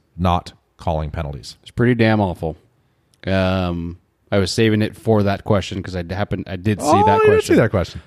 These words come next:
Speaker 2: I did see that question. And, uh, if we talk about just the, the Lardell game.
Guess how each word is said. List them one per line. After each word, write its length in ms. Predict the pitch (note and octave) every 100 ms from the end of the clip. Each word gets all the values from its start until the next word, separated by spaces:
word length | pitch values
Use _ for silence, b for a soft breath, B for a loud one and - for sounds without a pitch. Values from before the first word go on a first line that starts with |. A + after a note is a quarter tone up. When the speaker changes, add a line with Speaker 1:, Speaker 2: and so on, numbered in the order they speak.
| -
Speaker 2:
I 100 | G3+
did 140 | F#3+
see 120 | C#3
that 140 | A#2+ G2+
question. 400 | G#2 F#2+ F#2+ F#2+
And, 400 | A2 G#2+ G2+ G2+ -
uh, 220 | A2 G2+
if 100 | G#2
we 60 | C3+
talk 220 | D#3 C#3+
about 320 | B2+ A#2+ A#2+
just 300 | G2+ A2 -
the, 440 | A2 G#2+ G2+ G2 -
the 440 | A#2 A2+ G2+ G#2
Lardell 880 | F#2+ G2+ A2 A2+ G#2 G2+ G#2 G#2+ G#2+
game. 380 | G#2+ A2+ A2+ C3+